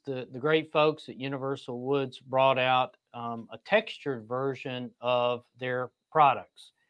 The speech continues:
Um, and, you know, they have it on metal. And one of our folks here said, "Huh, I wonder if you can write on it with chalk."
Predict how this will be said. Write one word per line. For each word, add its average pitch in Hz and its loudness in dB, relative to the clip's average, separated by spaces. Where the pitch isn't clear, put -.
Um, 117 -2
and, 123 -6
you 131 -14
know, 117 -10
they 123 -4
have 135 4
it 127 -2
on 131 -2
metal. 131 0
And 131 -4
one 139 0
of 131 -2
our 160 10
folks 156 2
here 160 4
said, 127 0
"Huh, 147 2
I 147 -6
wonder 202 2
if 160 2
you 156 0
can 127 -6
write 151 6
on 135 0
it 127 -6
with 131 -8
chalk." 127 0